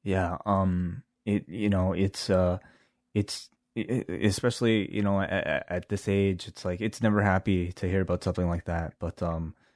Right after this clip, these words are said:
for somebody w-, who, you know, seems just so full of life, I mean, it's gonna be a really tough battle for him coming up. But, uh, the entire wrestling community, I'm sure, uh, wishes him the best.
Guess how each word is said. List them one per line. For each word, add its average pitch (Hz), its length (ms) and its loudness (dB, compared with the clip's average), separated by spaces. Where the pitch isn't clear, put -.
for 95 120 -2
somebody 98 340 2
w-, 92 200 0
who, 87 380 -2
you 104 160 0
know, 92 140 4
seems 98 340 2
just 98 180 -2
so 107 140 4
full 101 240 0
of 82 100 -4
life, 90 300 2
I 90 60 -4
mean, 87 180 -2
it's 87 140 -6
gonna 98 160 2
be 90 140 0
a 87 60 -2
really 92 220 2
tough - 240 -2
battle 85 280 2
for 82 200 -4
him 82 160 -4
coming 82 260 -4
up. 82 200 -6
But, 82 200 -8
uh, 82 220 -4
the 95 60 -4
entire 98 260 2
wrestling 98 260 0
community, 90 440 -2
I'm 80 120 -4
sure, 85 360 0
uh, 85 200 -2
wishes 87 300 -2
him 85 120 0
the 82 80 0
best. 80 380 -2